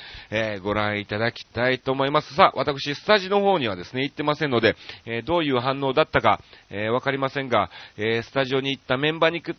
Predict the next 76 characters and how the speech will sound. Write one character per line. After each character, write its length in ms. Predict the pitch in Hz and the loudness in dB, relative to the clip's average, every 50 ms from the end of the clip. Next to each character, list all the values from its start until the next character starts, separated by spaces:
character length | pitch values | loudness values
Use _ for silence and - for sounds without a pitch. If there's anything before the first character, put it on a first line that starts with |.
| _ _ - | _ _ 4
と、 240 | 208 214 185 - - _ _ _ _ | 6 8 8 6 4 _ _ _ _
な 140 | - 170 185 | -6 -2 0
か 100 | 180 180 | 0 0
な 80 | 185 185 | 2 4
か 140 | 175 175 | 4 4
美 100 | 160 175 | 6 6
味 60 | 180 180 | 4 4
し 160 | - 180 185 | 2 0 -2
い 60 | 165 | -2
感 240 | - 165 139 147 151 | -2 -4 -4 -4 -6
じ 100 | 147 147 | -4 -2
だ 80 | 151 | -2
っ 60 | 156 - | -2 -2
た 160 | _ - 127 | _ 0 0
よ、 220 | 120 139 139 139 139 | 2 2 2 0 -2
み 60 | 131 | -4
た 60 | 120 | -4
い 20 | |
な 100 | 113 110 | -6 -6
感 200 | 104 113 110 107 | -4 -4 -4 -6
じ 60 | 104 92 | -6 -8
で 40 | |
言 100 | 104 107 | -10 -10
っ 20 | 98 | -8
て 80 | - | -8
た 100 | 104 107 | -8 -8
ん 60 | 101 98 | -6 -4
で、 180 | 98 92 87 - - - - - - | -4 -4 -4 -6 -12 -18 -20 -18 -10
え 180 | - 82 95 95 | -6 -6 -6 -4
ー、 40 | - | -4
楽 180 | 104 101 104 101 | -6 -6 -6 -6
し 120 | - - | -6 -8
み 80 | 107 107 | -8 -8
に 100 | 104 98 | -8 -8
し 60 | - | -6
て 80 | - 101 | -6 -6
お 40 | 104 | -2
り 60 | 117 | 2
ま 140 | 131 147 - | 2 2 2
す。 80 | - - - - - | 2 -4 -20 -14 -8
え 120 | - 107 113 | -4 -4 -2
ー、 60 | 113 | -2
五 120 | 123 170 | 0 2
月 320 | 165 165 151 - - 127 107 | 2 2 2 0 -4 -8 -8
十 340 | 90 - 151 185 202 202 - _ _ _ | -6 -2 0 2 2 0 -2 _ _ _
九 200 | - - - 233 240 | -8 -2 0 0 2
日、 520 | 220 196 - - - - 123 117 95 78 - _ _ | 2 0 -2 -4 -6 -4 -4 -4 -4 -6 -12 _ _
は 180 | - 120 127 113 | -4 -2 -2 -2
い、 80 | - - - - - _ _ | -2 -6 -14 -20 -20 _ _
え 220 | - 98 101 101 104 | -6 -4 -4 -4 -2
ー、 20 | |
日 100 | 110 117 | -4 -4
本 200 | 117 120 120 113 | -2 -2 -4 -6
テ 180 | - _ - 117 | -8 _ -4 -2
レ 140 | 113 110 101 | -2 -2 -2
ビ 100 | 92 104 | -2 -2
の 140 | 131 147 131 | 0 0 0
モ 180 | 101 104 123 | 0 -2 -2
ノ 140 | 147 160 165 | -2 -2 0
マ 140 | 165 165 160 | 0 0 0
ネ 120 | 160 143 | 0 -2
グ 140 | 117 95 120 | -4 -2 -2
ラ 120 | 156 165 | -2 -2
ン 80 | 160 139 | -2 -2
プ 80 | 113 - | -4 -6
リ、 120 | 143 131 | -6 -6
ぜ 240 | 101 - - 226 254 | -2 2 2 4 4
ひ 220 | 254 247 202 - _ _ - | 4 2 0 -2 _ _ -10
ご 140 | - 107 | -6 -6
覧 200 | 110 113 110 101 92 | -4 -4 -6 -8 -10
く 100 | - 104 | -8 -6
だ 180 | 107 110 107 107 - - - - - | -4 -4 -4 -4 -8 -14 -20 -6 2
さ 120 | 160 175 | 4 4
い。 120 | 208 131 - - - - - - - _ | 4 4 2 -4 -14 -20 -20 -20 -10 _
以 120 | - 160 165 | -2 0 4
上、 280 | 147 151 127 113 104 | 6 6 6 6 4